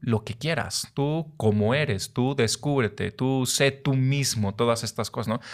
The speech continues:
Yo creo que las feministas radicales lo que se preguntarían es, a ver, no,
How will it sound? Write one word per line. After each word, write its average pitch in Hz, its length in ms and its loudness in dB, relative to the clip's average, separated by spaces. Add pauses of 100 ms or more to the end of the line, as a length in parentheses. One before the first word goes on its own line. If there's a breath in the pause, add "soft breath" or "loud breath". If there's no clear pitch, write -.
(160 loud breath)
Yo 123 160 2
creo 127 160 2
que 127 100 0
las 104 120 0
feministas 107 340 0
radicales 104 500 0
lo 98 140 -2
que 90 220 -6
se - 100 -6
preguntarían 104 480 0
es, 107 160 -2 (380 loud breath)
a 98 80 0
ver, 110 240 2 (180)
no, 120 300 0